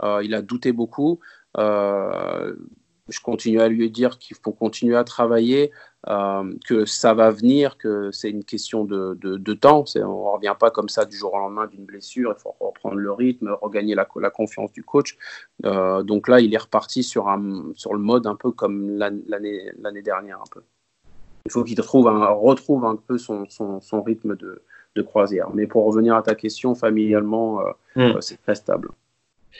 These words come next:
Speaker 2: Pour, pour finir sur l'aspect psychologique, et ce sera le, l'occasion d'évoquer, euh, Matthew Strazel, dont on aura l'occasion de reparler, euh, dans d'autres podcasts,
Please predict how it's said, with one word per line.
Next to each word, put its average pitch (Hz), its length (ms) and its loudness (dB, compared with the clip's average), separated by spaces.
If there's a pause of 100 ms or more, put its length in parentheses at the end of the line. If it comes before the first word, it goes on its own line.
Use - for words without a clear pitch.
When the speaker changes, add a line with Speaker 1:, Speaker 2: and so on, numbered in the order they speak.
(220)
Speaker 2:
Pour, 139 380 -2
pour - 160 -8
finir 147 320 2
sur 139 180 2
l'aspect 131 380 2
psychologique, 147 760 -2
et 135 60 0
ce 127 140 -8
sera 131 240 -2
le, 123 160 6
l'occasion 131 520 0
d'évoquer, 127 560 0
euh, 127 120 8
Matthew 127 320 0
Strazel, 147 640 2
dont 123 220 -6
on 120 220 -6
aura 120 200 -6
l'occasion 123 460 -4
de 123 60 -4
reparler, 127 640 0 (400)
euh, 120 240 0
dans 117 200 2
d'autres 127 420 -2
podcasts, 156 720 -2